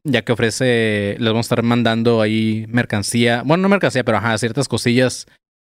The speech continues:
este, que les, que les vamos a mandar cada última semana del mes, este, a los Patreons de los quince bolas. Y aparte, pues van a disfrutar ahí de otras cosillas. Pero, ajá, pues métanse a Patreon y ahí vean todo lo que hay, güey.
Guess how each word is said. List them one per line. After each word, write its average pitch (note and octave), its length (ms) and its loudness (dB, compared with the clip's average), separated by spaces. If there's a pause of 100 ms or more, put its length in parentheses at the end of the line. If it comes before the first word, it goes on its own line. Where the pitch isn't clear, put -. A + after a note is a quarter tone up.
(100)
este, A2 340 -2
que A2+ 100 -6
les, G#2 160 -4 (200)
que A#2 100 -2
les G#2 240 -4
vamos A2 220 -2
a A#2+ 60 2
mandar G#2 380 -2
cada A2+ 1000 -2 (500)
última B2+ 340 2
semana G#2+ 320 -2
del G2 160 -2
mes, - 640 -6
este, F#2+ 680 -4 (800)
a A2+ 40 -2
los G2+ 140 -2
Patreons G#2+ 380 -2
de G#2+ 80 2
los G2 120 -4
quince A2 220 -2
bolas. D3 480 0
Y F#3 160 4
aparte, A#2+ 320 0
pues G#2+ 140 -4
van G#2 160 0
a - 20 0
disfrutar G#2+ 340 -4
ahí G#2 120 0
de G#2 60 -2
otras G#2 220 -6
cosillas. - 760 -4 (540)
Pero, F3 560 2 (280)
ajá, G#2+ 360 -2
pues - 180 -8
métanse A2 500 -2
a G#2+ 60 -4
Patreon C#3+ 320 0
y A#2+ 60 2
ahí G#2 100 0
vean G#2 220 -2
todo G#2 160 -2
lo G#2 100 0
que F#2+ 160 -10
hay, - 140 -12
güey. - 140 -18